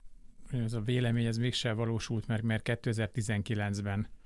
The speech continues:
nagyon-nagyon jól szerepeltek, eh, a tőzsdék. Ennek szerintem viszonylag egyszerű oka volt.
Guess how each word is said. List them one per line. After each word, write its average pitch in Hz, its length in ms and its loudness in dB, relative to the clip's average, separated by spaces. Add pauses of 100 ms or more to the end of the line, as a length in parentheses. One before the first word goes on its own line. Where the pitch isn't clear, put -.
(300)
nagyon-nagyon 98 440 0
jól 95 180 0
szerepeltek, 95 840 -4
eh, 101 320 -4
a 101 40 -2
tőzsdék. 127 580 -2 (400)
Ennek 135 260 2
szerintem 139 640 2
viszonylag 120 420 0 (460)
egyszerű 123 460 0
oka 113 520 0 (320)
volt. 123 520 0